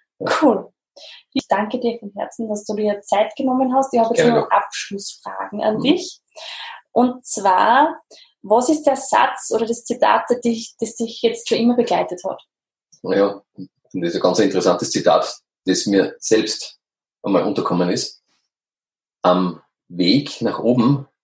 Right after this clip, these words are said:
Speaker 1: hält dich nur eines auf. Der Blick nach unten.“
Speaker 2: Mhm.
Speaker 1: Und der Satz ist mir irgendwann einmal in meiner schlechten Zeit untergekommen,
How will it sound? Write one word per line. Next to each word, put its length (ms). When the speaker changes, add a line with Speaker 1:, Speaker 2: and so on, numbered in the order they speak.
Speaker 1:
hält 180
dich 140
nur 120
eines 240
auf. 240
Der 60
Blick 220
nach 120
unten.“ 320
Speaker 2:
Mhm. 260
Speaker 1:
Und 140
der 100
Satz 360
ist 180
mir 220
irgendwann 280
einmal 140
in 60
meiner 180
schlechten 340
Zeit 180
untergekommen, 540